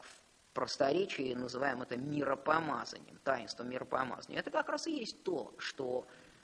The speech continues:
может делать только священник, в отличие от диакона, который это делать не может.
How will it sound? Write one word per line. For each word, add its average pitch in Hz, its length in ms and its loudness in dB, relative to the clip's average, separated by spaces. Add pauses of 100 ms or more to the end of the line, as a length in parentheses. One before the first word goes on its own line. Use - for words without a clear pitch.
(300)
может 143 360 0
делать 143 320 0
только 131 280 -2
священник, 294 760 2 (380)
в 147 140 2
отличие 233 380 0
от 302 80 -2
диакона, 330 420 2
который - 340 -6
это 147 140 -6
делать 175 320 0
не 262 120 2
может. 311 340 2